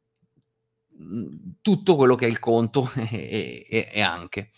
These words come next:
Si parla veramente di, ehm, quando si fa, eh, questo tipo di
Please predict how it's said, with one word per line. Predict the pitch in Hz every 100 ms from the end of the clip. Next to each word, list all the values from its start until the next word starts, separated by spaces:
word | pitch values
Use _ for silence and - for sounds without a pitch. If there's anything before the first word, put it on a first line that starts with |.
| - - - -
Si | - 117
parla | 139 139 123
veramente | 127 127 123 127 120 113
di, | 123 127 117
ehm, | 104 104 104 101 98 98 95 95 95 85 - - - _
quando | 117 120 110
si | -
fa, | 98 120 113 98 95 95
eh, | 95
questo | 107 101 104
tipo | 127 104
di | 104 117 110